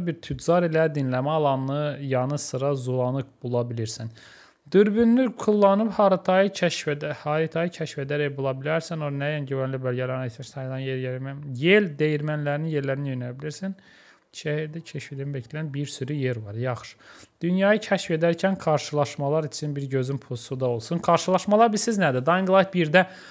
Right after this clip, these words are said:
gedirdi, risk bildiriş gəlirdi. Burada yaxında qutu var, ya burada kimsə asıl var, kömək elə falan. Odur. Ə, dürbünlə deyir ki, ə, bu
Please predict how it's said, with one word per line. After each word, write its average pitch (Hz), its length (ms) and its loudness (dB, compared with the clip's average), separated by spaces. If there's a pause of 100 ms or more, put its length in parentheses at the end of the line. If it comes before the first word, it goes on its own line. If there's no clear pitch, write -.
(220)
gedirdi, 170 460 8
risk 170 360 4
bildiriş 156 400 2
gəlirdi. 127 480 6
Burada 143 220 2
yaxında 131 420 4
qutu - 240 -2
var, 113 240 4
ya 120 200 0
burada 127 200 2
kimsə 123 320 -2
asıl 123 320 0
var, 113 160 -2
kömək 120 320 -2
elə 113 80 -4
falan. 123 380 -4 (500)
Odur. 139 560 6 (400)
Ə, 151 320 8
dürbünlə 220 480 6
deyir 202 240 6
ki, 220 200 2 (120)
ə, 156 240 6 (320)
bu 170 160 2